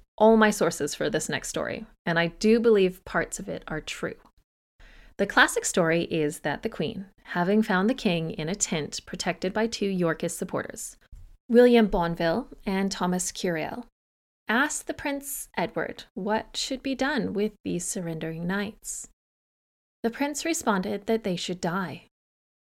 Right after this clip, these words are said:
Prince Edward was seven at the time. Now, there are different versions of this story. Some have Prince Edward calling for death,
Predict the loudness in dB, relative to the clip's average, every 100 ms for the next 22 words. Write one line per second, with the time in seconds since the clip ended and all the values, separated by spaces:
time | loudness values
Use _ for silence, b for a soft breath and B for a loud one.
0 | _ -6 -2 2 2 2 0 -2 -4 -2
1 | -2 -2 -4 -6 -8 -8 -8 -12 -16 _
2 | _ _ _ 0 2 2 -6 B B B
3 | B 2 6 8 6 2 0 4 4 4
4 | 0 0 -2 -2 -4 -4 -6 -10 -14 -10
5 | -4 2 4 4 4 -2 0 0 0 0
6 | 0 -2 -2 -2 -2 -2 2 2 0